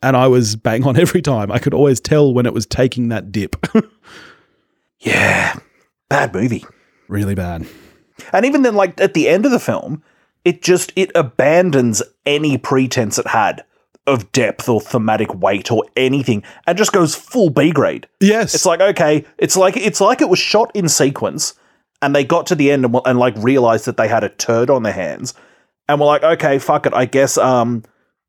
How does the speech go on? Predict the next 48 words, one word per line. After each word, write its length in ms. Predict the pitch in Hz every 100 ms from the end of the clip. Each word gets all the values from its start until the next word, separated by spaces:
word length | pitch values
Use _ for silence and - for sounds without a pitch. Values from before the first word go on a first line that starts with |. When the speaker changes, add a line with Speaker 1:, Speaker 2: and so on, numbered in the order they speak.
| _ _
Speaker 2:
show 320 | 165 - 139
some 200 | 131 151
boobs 380 | 120 127 131 117
and 100 | 117
have 160 | 110 123
the 60 | 117
main 160 | 120 113
character 260 | 123 123
fight 240 | 117 131 123
a 40 |
monster. 400 | 113 117 - - - - - -
Speaker 1:
Yeah, 200 | - 302 - -
and 220 | - 254 262
the 60 |
boobs 340 | 190 226 320 262
Speaker 2:
Like, 160 | 262
Speaker 1:
stay 100 | 294
Speaker 2:
like, 100 | 381 285 311
Speaker 1:
out. 80 |
Speaker 2:
seriously. 640 | 302 311 330 339 233 269 139
Speaker 1:
Yes, 300 | 269 311 -
and 180 | 240
the 40 | 240
boobs 280 | 185 302 294
stay 160 | 269 233
out, 120 | 196
like, 140 | 208
the 120 | 220
entire 460 | 226 185 170 208 220
twenty-minute 420 | 170 214 214 214 156
block. 340 | 214 330 -
Like, 160 | 220 220
they 440 | 247 226 214 233
Speaker 2:
Just 240 | 269 -
keeps 320 | - 294 226 -
Speaker 1:
they 80 |
Speaker 2:
cutting 220 | 254 247 220
back 200 | 247 269
Speaker 1:
cut 80 | 254
Speaker 2:
to 80 |
breasts 480 | 175 - - - -
Speaker 1:
<laughs> 40 | -
for 160 | 277
no 360 | 240 214 240 240
Speaker 2:
for 100 | 311
no 180 | - 226
Speaker 1:
reason. 600 | 226 403 202 349 107 92
Speaker 2:
reason. 180 | -